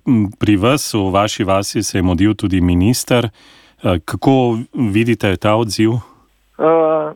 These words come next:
Speaker 2: puške v koruzo nismo vrgli, to je iz spoštovanja teh naših prednikov, ki so se tukaj, eh, preživljali in bili zmožni preživeti. Eh, nekako čutimo to odgovornost, da nadaljujemo njihovo delo,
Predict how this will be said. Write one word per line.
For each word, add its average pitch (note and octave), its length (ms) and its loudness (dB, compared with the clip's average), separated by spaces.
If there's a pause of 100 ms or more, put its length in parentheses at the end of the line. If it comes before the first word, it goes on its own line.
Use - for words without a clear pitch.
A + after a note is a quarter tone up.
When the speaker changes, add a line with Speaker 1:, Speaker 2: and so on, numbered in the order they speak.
Speaker 2:
puške F#3+ 340 -2
v D#3+ 80 0
koruzo E3+ 400 0
nismo E3+ 320 -2
vrgli, D#3+ 380 0
to D#3 200 -2
je C#3+ 460 -2
iz C#3+ 60 -10 (100)
spoštovanja D3+ 720 -2 (320)
teh D3 160 -2 (120)
naših D3+ 500 -6
prednikov, D3+ 520 -2
ki F3+ 80 -6
so - 200 -16
se C3+ 80 -4
tukaj, C#3+ 320 -2
eh, C#3+ 80 -8 (960)
preživljali D3 760 0 (100)
in D3 180 -6
bili C#3+ 180 -2
zmožni D3+ 360 -4
preživeti. C#3 600 -2 (680)
Eh, D3 220 2
nekako C#3+ 400 -4
čutimo D3 400 -4
to C#3+ 140 -2
odgovornost, C#3+ 680 0
da C#3+ 100 2
nadaljujemo C#3+ 640 0
njihovo C#3 420 -4
delo, D3+ 400 0